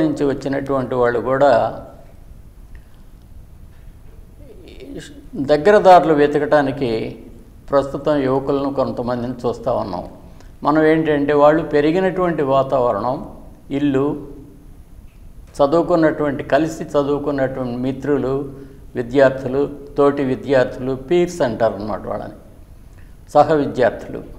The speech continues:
వాళ్ళ ప్రభావం కూడా వ్యక్తి మీద ఉంటుంది. దొంగతనం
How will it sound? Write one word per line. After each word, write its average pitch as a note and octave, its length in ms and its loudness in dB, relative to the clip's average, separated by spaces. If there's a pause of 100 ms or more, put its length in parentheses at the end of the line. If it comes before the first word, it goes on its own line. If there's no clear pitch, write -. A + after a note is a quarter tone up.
(2000)
వాళ్ళ E3 200 12 (140)
ప్రభావం F3+ 520 6 (760)
కూడా D3+ 180 4 (100)
వ్యక్తి C3+ 300 -2
మీద C3 120 0 (120)
ఉంటుంది. G2 340 -10 (3500)
దొంగతనం F3+ 500 6